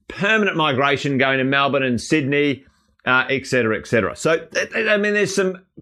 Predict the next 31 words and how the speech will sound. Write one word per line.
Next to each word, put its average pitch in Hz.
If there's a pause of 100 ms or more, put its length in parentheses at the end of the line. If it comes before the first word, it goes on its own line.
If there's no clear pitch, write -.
(260)
crazy 202
cool 160
things, 135 (340)
um, 127
in 160
the 143
system 131 (760)
that 135
we 151
need 156
to 143
make 135
sure 139
we're 135
aware 135
of. 101
And 165
I'm 202
just, 247 (400)
you 175
know, 180
I'm 185
pointing 247
this 185
stuff 165
out 175 (1600)
for 165
those 185
who 165
are 147
smart 233